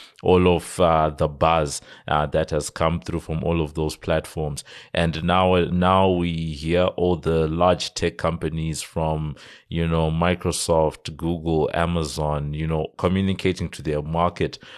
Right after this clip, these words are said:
um, around their A I strategies. And even in the local market, we're seeing the same trend. And I know it would be easy for, you know, someone,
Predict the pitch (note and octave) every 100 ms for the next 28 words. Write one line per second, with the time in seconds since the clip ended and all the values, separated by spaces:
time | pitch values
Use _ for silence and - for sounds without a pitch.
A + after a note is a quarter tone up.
0 | - D2+ D2+ D#2 - D#2 D2 D#2 D#2+ E2
1 | D#2+ C#2+ D#2 D#2 D2+ - F2+ - D#2+ D#2+
2 | - D#2+ D#2+ C#2 D2+ D2 D2+ F#2 A2 F#2+
3 | G2+ E2+ D#2+ F2 F#2+ D#2+ D#2 D#2+ D#2+ C#2+
4 | - - - D#2 D2+ - E2+ D2+ C#2+ E2+
5 | D#2+ D2+ - E2+ D2+ - - - _ F#2+
6 | G2 G2 G2 G2+ A2+ A2 F#2 D#2+ E2+ E2
7 | G2+ G2 E2+ E2 - E2+ E2 - - _
8 | F2+ F2 E2+ - G2 G2 F2+